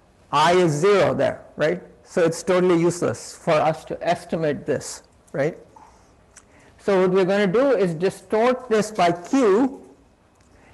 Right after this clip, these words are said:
and Q might be a density that looks more like, uh, more like,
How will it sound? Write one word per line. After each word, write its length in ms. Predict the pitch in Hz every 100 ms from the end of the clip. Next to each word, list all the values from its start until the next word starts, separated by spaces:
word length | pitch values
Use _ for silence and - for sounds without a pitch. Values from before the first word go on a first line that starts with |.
| _ -
and 280 | 202 202 -
Q 360 | - 262 277
might 340 | 233 202 202 180
be 120 | 208
a 60 | 180
density 680 | 190 233 - 180 185 185 - - -
that 280 | 165 190 175
looks 320 | 185 202 -
more 280 | 214 175 190
like, 320 | 180 180 196 - - _ _ _ _ -
uh, 140 | 156 - _ _ _ _ _ _ _ _ -
more 260 | 175 180 185
like, 260 | 175 180